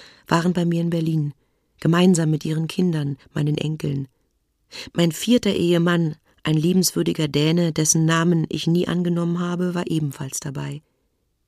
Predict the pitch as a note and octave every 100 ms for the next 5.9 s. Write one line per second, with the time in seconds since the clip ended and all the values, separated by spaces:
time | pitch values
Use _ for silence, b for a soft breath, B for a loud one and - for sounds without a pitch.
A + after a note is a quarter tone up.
0 | _ F3+ G#3+ G#3 - F#3 F3 E3 F3 F3+
1 | F3 D#3+ D#3+ D3+ D#3 D#3 E3+ D3+ D#3 C#3+
2 | F3+ E3 D#3 F3 E3+ D3 D3 - D3 -
3 | D#3 - D#3+ E3 D#3 _ _ - D3 D#3
4 | - - D#3 D#3 D3 D3+ - D#3+ D#3 -
5 | - D3 C#3+ C3+ - B2+ B2 A#2